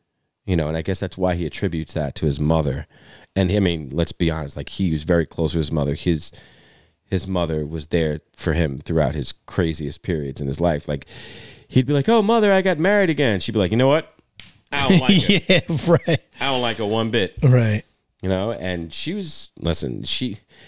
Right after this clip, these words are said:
Speaker 1: she came from a crazy relationship. So she knows all about it. She knew it firsthand. But I love, um, so I was looking, I was looking at too, because the, the intro kind of really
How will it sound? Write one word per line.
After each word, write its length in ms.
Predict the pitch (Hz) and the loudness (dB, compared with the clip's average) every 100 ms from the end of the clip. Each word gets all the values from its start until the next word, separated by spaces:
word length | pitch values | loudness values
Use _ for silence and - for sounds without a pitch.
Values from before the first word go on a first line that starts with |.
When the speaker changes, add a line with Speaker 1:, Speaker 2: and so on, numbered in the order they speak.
| - - | -20 -6
Speaker 1:
she 180 | - 143 | -2 2
came 240 | 139 117 | 2 2
from 160 | 101 87 | 0 -4
a 40 | |
crazy 460 | 76 - 95 82 78 | -6 -2 -2 -2 -4
relationship. 920 | 71 76 78 - 95 - 233 - - - - - - | -8 -8 -8 -6 -6 -4 -4 -6 -10 -20 -20 -20 -14
So 320 | - - 95 90 | -4 0 2 0
she 200 | - 127 | 0 0
knows 460 | 110 104 92 78 - - | 2 2 0 -4 -8 -4
all 220 | 92 82 | -2 -2
about 300 | 78 85 78 | -4 -4 -4
it. 60 | |
She 160 | - 92 | -4 -2
knew 160 | 85 78 | 0 -2
it 100 | - | -2
firsthand. 720 | 78 73 - 80 76 69 - - - - - | -2 -2 -2 0 0 0 -6 -20 -20 -20 0
But 80 | 104 | 2
I 40 | |
love, 280 | 113 156 147 | 4 2 4
um, 400 | 143 120 98 90 _ _ _ _ _ | 2 2 0 -4 _ _ _ _ _
so 140 | - 113 | -2 2
I 40 | |
was 140 | 123 110 | 2 2
looking, 220 | 98 71 | -2 0
I 80 | 113 | 0
was 160 | 107 | 0
looking 200 | 101 87 | -2 -2
at 160 | 73 - | -6 -2
too, 220 | - 82 | 2 2
because 300 | 76 - 80 | -2 -8 -6
the, 200 | 85 80 | -4 -4
the 120 | - 95 | -2 0
intro 300 | 98 98 87 | 0 2 0
kind 220 | - 85 | 2 0
of 60 | 76 | 2
really 300 | 80 80 69 | 0 -2 -6